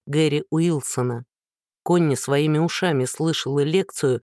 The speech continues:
переданную ей по телефону в длинном бессвязном голосовом сообщении. Она считала себя достаточно образованной, чтобы, например, самостоятельно справиться в игре «Счастливый случай», но разговоры отца Рика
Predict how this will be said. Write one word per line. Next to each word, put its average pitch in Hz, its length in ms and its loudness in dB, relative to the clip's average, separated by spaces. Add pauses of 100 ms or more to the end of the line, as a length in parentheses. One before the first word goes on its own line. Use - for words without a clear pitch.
переданную 143 680 2
ей 156 200 0
по - 160 -6
телефону 160 720 -2
в 113 80 -12
длинном 143 540 0
бессвязном 139 760 -2
голосовом 143 600 0
сообщении. 135 840 -2 (720)
Она 185 240 4
считала 185 520 0
себя 165 300 0
достаточно 170 800 -2
образованной, 165 800 0
чтобы, 143 320 -2
например, 151 480 0
самостоятельно 147 920 0
справиться 143 680 -2
в 147 100 0
игре 151 260 0
«Счастливый 160 600 -2
случай», 151 580 -2 (420)
но 156 160 4
разговоры 147 560 2
отца 143 460 0
Рика 139 440 -2